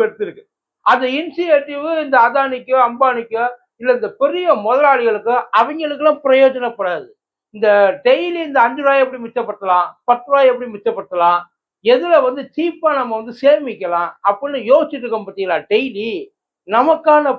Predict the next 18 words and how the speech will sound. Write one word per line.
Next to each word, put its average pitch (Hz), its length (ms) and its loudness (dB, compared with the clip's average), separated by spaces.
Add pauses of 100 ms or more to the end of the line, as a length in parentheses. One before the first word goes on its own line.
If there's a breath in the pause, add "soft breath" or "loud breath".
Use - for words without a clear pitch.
பிளான் 233 360 -4
அது. 147 140 -18 (680)
இந்த 254 180 0 (140)
பிளானை 330 340 2 (120)
கேட்கிறப்போ 294 520 2 (160)
உண்மையிலேயே 285 680 -2 (560)
அவ்வளவு 359 440 0
ஆச்சரியமா 339 480 -2
இருந்துச்சு. 214 260 -10 (120)
அப்போ - 200 -6 (180)
உங்களாலேயும் 294 640 0
நல்லதெல்லாம் 294 580 -2
பண்ண 269 160 -2 (140)
முடியும், 285 360 -4 (540)
நல்லது 311 380 2 (120)
பண்றதுக்கு 294 460 -4 (120)
உங்களுக்கு 294 360 -6 (160)
தெரியும், 277 360 0